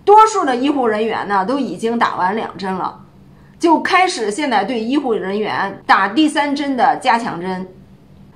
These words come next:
因为印尼这个情况呢实在是太紧急了。那他们为什么会这么做呢？因为离他们很近的这个马来西亚，他们就爆发了医护人员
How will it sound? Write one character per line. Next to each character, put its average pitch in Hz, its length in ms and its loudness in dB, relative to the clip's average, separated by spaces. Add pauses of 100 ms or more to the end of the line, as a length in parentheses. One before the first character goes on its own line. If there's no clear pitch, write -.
(200)
因 359 140 2
为 349 140 2
印 320 260 2
尼 269 80 -2
这 302 120 0
个 302 80 0
情 240 200 -4
况 247 220 2
呢 196 140 -2
实 285 200 -8
在 262 240 4
是 190 60 -6
太 202 180 -6
紧 165 280 -10
急 - 160 -14
了。 - 240 -10 (1000)
那 381 160 6
他 403 200 6
们 370 220 2
为 415 140 4
什 294 140 0
么 277 100 0
会 311 220 0
这 339 100 0
么 285 140 0
做 247 240 2
呢？ 190 400 0
因 339 260 0
为 262 340 4 (260)
离 285 180 4
他 392 140 2
们 339 180 2
很 233 240 -2
近 302 240 -2
的 202 180 0
这 202 140 2
个 175 100 -2
马 196 220 0
来 254 140 2
西 349 240 -4
亚， 339 200 0 (600)
他 359 160 4
们 294 160 0
就 254 180 2
爆 226 300 4
发 285 220 4
了 247 120 0
医 311 240 -4
护 403 300 -2
人 185 200 -4
员 156 440 -6